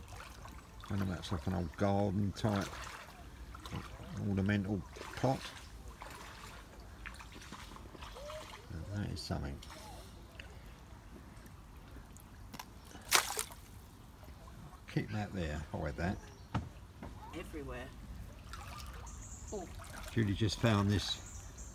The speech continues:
Speaker 1: swing top. It's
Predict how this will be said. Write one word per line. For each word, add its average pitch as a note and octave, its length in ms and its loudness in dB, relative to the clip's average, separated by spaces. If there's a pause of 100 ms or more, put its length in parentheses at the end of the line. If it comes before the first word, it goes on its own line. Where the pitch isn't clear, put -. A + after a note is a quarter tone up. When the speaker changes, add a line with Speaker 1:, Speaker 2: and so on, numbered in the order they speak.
(360)
Speaker 1:
swing G#2 400 8
top. C3 260 8 (920)
It's - 640 -4